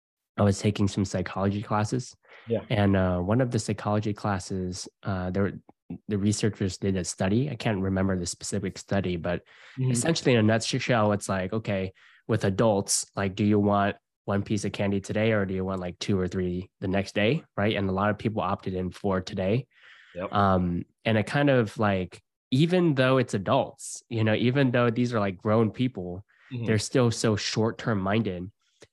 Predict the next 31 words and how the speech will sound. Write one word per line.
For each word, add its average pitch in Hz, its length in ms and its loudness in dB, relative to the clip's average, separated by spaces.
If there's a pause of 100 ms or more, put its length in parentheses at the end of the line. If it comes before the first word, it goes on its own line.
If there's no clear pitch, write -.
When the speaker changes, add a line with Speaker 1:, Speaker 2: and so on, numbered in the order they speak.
(120)
Speaker 1:
And 113 100 -6
I 113 80 0
think 143 220 0
it's - 420 -4
no 120 160 4
different 107 460 0
for 98 160 -2
business 101 360 -2
owners 98 300 0
as 90 140 -8
well. 101 320 -2 (180)
You 101 140 -2
know, 95 100 2
it's 95 200 0
like 92 300 0
Speaker 2:
Oh, - 80 -6
yeah. 82 120 -8 (100)
Speaker 1:
people 113 220 0
are 104 100 2
focused - 680 -2
on 101 100 2
the 90 80 -2
short 104 360 0
term, 113 400 0 (720)
and 104 520 2 (100)
sometimes 110 400 -2
they 104 80 2
neglect 101 560 -2
the 95 80 -2
long-term 98 640 0
thinking. 98 440 -2